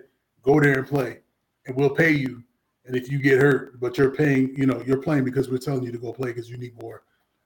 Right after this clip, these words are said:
developmental type of things going on in the off season.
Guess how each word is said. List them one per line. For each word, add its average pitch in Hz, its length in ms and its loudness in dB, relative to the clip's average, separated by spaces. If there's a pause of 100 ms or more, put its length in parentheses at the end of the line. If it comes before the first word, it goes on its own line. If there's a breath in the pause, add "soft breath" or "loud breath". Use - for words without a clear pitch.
(100)
developmental 127 540 -2
type 123 160 -8
of 113 100 -16
things 117 220 -10
going 113 280 -16
on 113 260 -14
in 113 60 -16
the 110 60 -14
off 120 220 -2
season. 107 280 -14